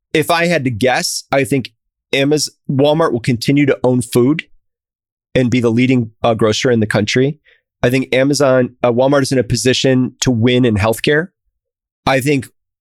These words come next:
Walmart is in a position to win in financial services, right? It's an opportunity to have, you know,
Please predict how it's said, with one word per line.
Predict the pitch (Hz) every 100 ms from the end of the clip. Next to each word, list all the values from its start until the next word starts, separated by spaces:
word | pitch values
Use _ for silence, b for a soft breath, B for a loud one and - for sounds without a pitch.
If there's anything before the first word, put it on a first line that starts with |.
| _
Walmart | 127 139 139 135
is | -
in | 131
a |
position | 113 123 131 139
to | 123
win | 120 143
in | 123
financial | 104 - 120 120 117 110
services, | - 123 117 151 196 208 - - _ _ _ _ -
right? | 117 131 202 - _ _ _
It's | -
an | 127
opportunity | 120 120 - 123
to | 113
have, | 113 113 110
you | 117
know, | 110 107 95